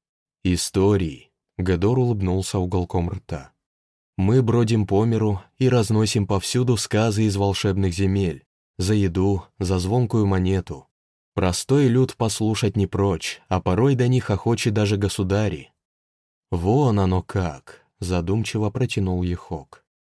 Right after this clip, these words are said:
«А нам расскажете? Мы тоже истории любим». «На обратном пути», улыбнулся Гедор. «Так что, подскажете путь дальше?»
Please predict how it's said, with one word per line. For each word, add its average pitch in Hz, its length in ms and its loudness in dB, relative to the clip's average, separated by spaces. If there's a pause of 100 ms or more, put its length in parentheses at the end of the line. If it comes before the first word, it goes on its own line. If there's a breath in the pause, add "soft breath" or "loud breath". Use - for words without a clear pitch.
(300)
«А 110 160 0
нам 110 320 2
расскажете? 98 840 -2 (280)
Мы 117 260 2
тоже 120 480 2
истории 104 560 0
любим». 90 560 -2 (680)
«На 123 180 2
обратном 113 480 2
пути», 90 460 -4 (280)
улыбнулся 90 600 -2
Гедор. 87 440 -6 (440)
«Так 101 180 -2
что, - 380 -6 (180)
подскажете 110 580 0
путь 90 240 -2
дальше?» 90 500 -2